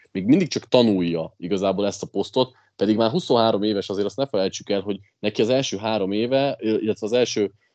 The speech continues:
ö, igen, az első három éve az lényegében úgy telt el, hogy alig játszott.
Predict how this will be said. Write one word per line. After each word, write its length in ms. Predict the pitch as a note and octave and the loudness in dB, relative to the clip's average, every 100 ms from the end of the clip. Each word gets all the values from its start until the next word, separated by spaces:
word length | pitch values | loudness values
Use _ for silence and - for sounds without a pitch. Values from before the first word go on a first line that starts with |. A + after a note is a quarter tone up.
| _ | _
ö, 340 | G2 G#2 G#2+ G2+ | -2 2 2 2
igen, 280 | G#2 F2 E2+ | 0 -4 -4
az 100 | A2+ | 0
első 240 | A2+ - | 0 -2
három 280 | A2 G#2 G2 | -4 -2 -2
éve 240 | A2+ C3+ | 0 0
az 120 | B2 B2 | 0 0
lényegében 280 | B2 B2 | 0 2
úgy 120 | B2+ A#2+ | 0 0
telt 240 | G2+ F#2+ | 0 2
el, 80 | A2 | 2
hogy 140 | G#2+ | 2
alig 240 | G2+ G2 F#2 | 0 0 0
játszott. 600 | E2+ - - C#2+ - | -2 -4 -12 -14 -16